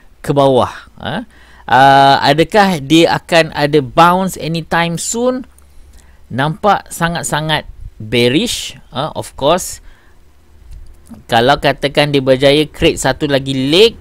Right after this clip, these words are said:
eh, mana second leg, dia mungkin nampak macam nak naik. Eh, dia mungkin ada double bottom. Tapi macam ni bottom dia jauh.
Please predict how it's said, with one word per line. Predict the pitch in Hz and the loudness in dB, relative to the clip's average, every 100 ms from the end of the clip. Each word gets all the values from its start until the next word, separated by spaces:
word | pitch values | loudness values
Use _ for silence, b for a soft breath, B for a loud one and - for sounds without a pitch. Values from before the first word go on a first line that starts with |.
| - | -12
eh, | 143 233 - B B | -10 -10 -12 B B
mana | - 113 156 | -8 -6 -4
second | - 131 143 147 | -4 -4 -4 0
leg, | 170 220 - - | 2 2 -2 -10
dia | 123 131 | -2 -2
mungkin | 143 147 190 151 | -2 -2 -2 0
nampak | 139 80 135 | -2 -2 -2
macam | 104 123 - 139 | -2 -2 -2 -2
nak | 131 95 | -2 -2
naik. | 139 196 139 - | 0 0 0 -2
Eh, | 151 | -2
dia | 143 143 | 0 -2
mungkin | 143 147 180 | -4 -2 -2
ada | - 127 135 131 127 - - - | 0 0 4 4 4 0 -16 -14
double | 147 135 135 151 | -2 4 6 6
bottom. | 151 202 240 160 92 - - - - - - - | 2 2 4 2 0 -16 -20 -20 -20 -20 -18 -6
Tapi | 117 - | -6 -4
macam | 160 151 151 | -4 -2 -2
ni | 170 | -2
bottom | 151 147 175 | -2 -2 -2
dia | 180 185 | 0 2
jauh. | 185 - | 2 0